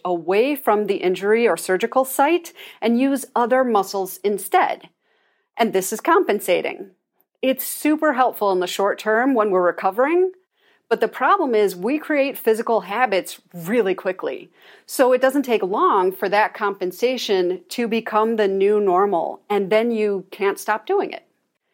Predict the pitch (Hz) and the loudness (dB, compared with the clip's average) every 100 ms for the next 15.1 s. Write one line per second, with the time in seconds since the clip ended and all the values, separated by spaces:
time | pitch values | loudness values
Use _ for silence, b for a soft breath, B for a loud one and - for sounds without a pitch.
0 | _ - 240 226 - 277 311 277 226 247 | _ -2 0 0 0 0 2 0 2 0
1 | 247 - 226 214 190 185 320 294 226 190 | 0 -2 -2 0 0 2 0 0 0 0
2 | 175 165 269 262 269 262 - 180 180 - | 0 2 0 0 0 0 2 0 0 -2
3 | 269 254 269 262 202 170 190 180 - 202 | -2 2 0 2 -2 0 0 0 0 0
4 | 202 202 196 233 214 196 190 190 180 156 | 0 -4 -4 0 2 2 2 0 -2 -2
5 | 180 190 196 196 196 226 - 160 131 - | 0 4 2 2 -2 -4 -2 -4 -4 -6
6 | - 190 180 202 196 190 190 - 285 294 | -2 -2 0 0 0 0 -2 0 0 0
7 | 180 143 151 - - 220 220 190 170 170 | -4 -4 -6 -8 -8 -4 -2 -2 2 2
8 | 185 214 277 320 208 - _ _ _ 220 | 2 0 0 0 0 -6 _ _ _ 2
9 | 240 269 254 240 262 262 220 190 170 226 | 2 0 -2 0 2 0 -4 -4 0 0
10 | 277 - 240 247 240 202 208 233 - 165 | 0 -2 -2 0 0 4 2 2 -4 -2
11 | 160 - 196 185 175 - 330 320 185 180 | -2 -2 -2 -2 -10 -10 -2 2 2 0
12 | - 208 - 185 165 175 - - 185 185 | -2 -4 -4 -4 -6 -6 -10 -8 -4 -2
13 | 180 214 240 247 - 165 170 180 185 190 | -2 -2 -4 -4 0 2 2 0 0 0
14 | 175 185 185 180 208 214 208 190 190 190 | 2 2 0 0 0 0 0 0 2 0